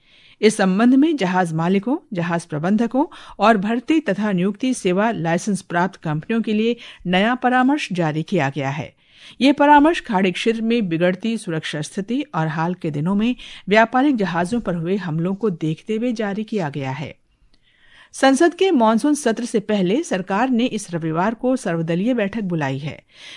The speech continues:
बैठक के दौरान सरकार संसद के दोनों सदनों को सुचारू रूप से चलाने के लिए सभी राजनीतिक दलों से सहयोग मांगेगी। मॉनसून सत्र बीस जुलाई से तेरह अगस्त तक चलेगा।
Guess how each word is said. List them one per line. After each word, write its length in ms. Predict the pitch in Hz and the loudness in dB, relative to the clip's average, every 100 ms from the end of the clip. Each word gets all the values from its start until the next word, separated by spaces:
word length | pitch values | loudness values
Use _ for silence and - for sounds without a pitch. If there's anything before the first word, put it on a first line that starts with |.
| - | 2
बैठक 300 | 214 233 269 | 4 4 2
के 120 | 262 | 0
दौरान 400 | 226 214 214 320 | 2 2 2 0
सरकार 440 | 311 190 185 190 208 | -2 -2 0 0 -2
संसद 440 | 202 175 190 190 | -4 -4 -2 -4
के 200 | - 208 | -2 0
दोनों 340 | 202 165 180 277 | 0 0 0 0
सदनों 340 | 262 196 196 208 | 0 -2 -2 -2
को 200 | 220 226 | -2 -4
सुचारू 500 | - 170 165 160 151 | -4 -4 -2 -2 -2
रूप 240 | 170 220 | -2 -4
से 160 | - 180 | -4 -4
चलाने 420 | 160 151 165 240 | -4 -4 -2 -2
के 140 | 214 | -2
लिए 200 | 180 302 - - - | 0 -2 -4 -18 -12
सभी 440 | - 240 226 302 277 | 0 0 2 0 2
राजनीतिक 520 | 180 175 190 202 180 | 2 2 2 -2 -2
दलों 220 | 160 170 | -4 -4
से 180 | 180 233 | -2 -4
सहयोग 460 | - 180 170 160 160 | -4 -6 -4 -4 -2
मांगेगी। 560 | 180 143 131 139 85 98 - - - | -4 -4 -6 -8 -12 -16 -20 -18 -2
मॉनसून 380 | 202 247 247 311 | 4 4 4 0
सत्र 340 | 285 277 285 | 0 0 0
बीस 320 | 214 196 208 - | -2 -2 -4 -2
जुलाई 340 | 170 165 196 | -2 -2 -2
से 200 | 214 262 | -2 -4
तेरह 360 | 262 185 175 208 | -2 -4 -2 -6
अगस्त 480 | - 160 156 - - | -8 -6 -8 -8 -12
तक 160 | 175 - | -12 -8
चलेगा। 500 | 165 131 131 117 | -8 -8 -8 -12